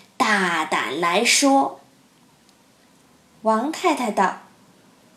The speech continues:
：“这举人是他家什么人？”沈大脚道：“就是这要娶亲的老爷了，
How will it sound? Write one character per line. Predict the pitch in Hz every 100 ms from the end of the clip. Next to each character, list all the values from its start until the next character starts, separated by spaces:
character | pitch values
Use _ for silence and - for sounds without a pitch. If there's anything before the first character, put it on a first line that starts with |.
| _ - _ _ _ _ _ _ - _ _ _ _ _ _ -
：“这 | 440 453
举 | - 208 180
人 | 180 185 262 320 - _ _ _ -
是 | - 359
他 | - 403 403
家 | 415 415
什 | 415 - 494
么 | 339
人？” | 190 135 160 - _ _ _ _ _ _ _ _ _ _ _ _ _
沈 | - - 214 185
大 | - 254 262
脚 | 196 190 -
道 | - - - _ _ _ _ _ _ _ - - _ - - -
：“就 | - 349 269 240
是 | 262 226
这 | 285 247
要 | 240 233
娶 | - 247 208
亲 | 202 370 381
的 | 392
老 | 320 220 175
爷 | 196 240
了， | 339 311 - - -